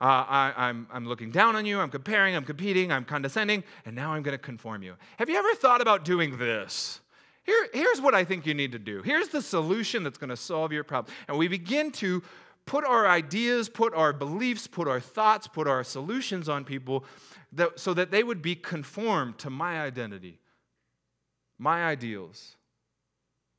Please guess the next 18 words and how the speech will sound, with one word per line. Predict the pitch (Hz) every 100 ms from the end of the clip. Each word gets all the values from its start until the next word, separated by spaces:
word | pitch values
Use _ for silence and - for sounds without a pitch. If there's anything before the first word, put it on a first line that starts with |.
| _ _ _ _
my | 117 156 180
perspective, | 160 - 147 131 - - 147 139 - 98 90
my | 110 139 156
way | 131 139 135
of | 117 110
doing | 120 113
it. | 95
See | - 269 285
the | 269
way, | 220 202 185 165 156 - - -
see | - 294
the | 277
world | 240 226 185
the | 170
way | 165 151
I | 143 143
see | 123 - 120 98
it. | 82